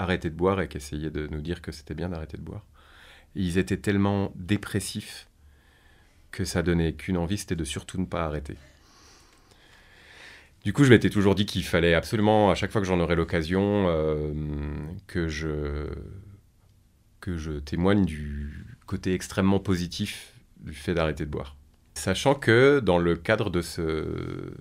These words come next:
dans le cadre de ce sevrage, euh, il y a eu plusieurs médecins qui ont soupçonné un T D A H, qui est donc un trouble de l'attention et de l'hyperactivité.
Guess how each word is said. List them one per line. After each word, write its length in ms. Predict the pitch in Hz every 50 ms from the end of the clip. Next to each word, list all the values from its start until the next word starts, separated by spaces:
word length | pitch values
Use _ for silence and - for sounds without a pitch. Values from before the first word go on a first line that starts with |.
| - - - -
dans 140 | 69 - 82
le 80 | 80
cadre 180 | - - 101 101
de 120 | 95 90
ce 180 | 76 - - 82
sevrage, 640 | 71 - - 80 80 73 80 87 110 123 123 139 147 - - - _ - - -
euh, 680 | 90 82 80 80 78 78 78 78 78 78 76 76 76 - 85 87 87 - - - - - - - - - _ - - _ _ _ - _ - - _ _ _ _ _ _ _ - - - _ -
il 80 | 85
y 60 | 82
a 40 | 82
eu 380 | 82 90 101 110 113 117 117 - - - _ _
plusieurs 480 | - - 127 117 113 127 123 107 92 87
médecins 580 | 85 87 90 92 - - 104 107 123 127 - - - _ - - -
qui 60 | 98
ont 160 | 92 87 85
soupçonné 720 | 82 - - - - - 90 90 95 107 113 113 110 - -
un 920 | - 87 82 82 80 80 80 80 80 80 80 78 80 78 78 76 76 76 73 - - - _ _ _ _
T 100 | - 120
D 220 | 110 98 90 82 80
A 180 | 78 - - - _
H, 420 | - 92 117 - - - - - - _ - _ _ - - - - - - _ _ - -
qui 100 | - -
est 20 | 87
donc 220 | 87 - - -
un 100 | 76 73
trouble 640 | 71 71 - - - 113 110 101 85 78 - - 82
de 100 | 82 78
l'attention 540 | 78 85 95 - 92 95 - - - 95
et 60 | 85 80
de 100 | 78 78
l'hyperactivité. 840 | 82 80 78 85 85 85 85 - - 82 73 73 71 - - -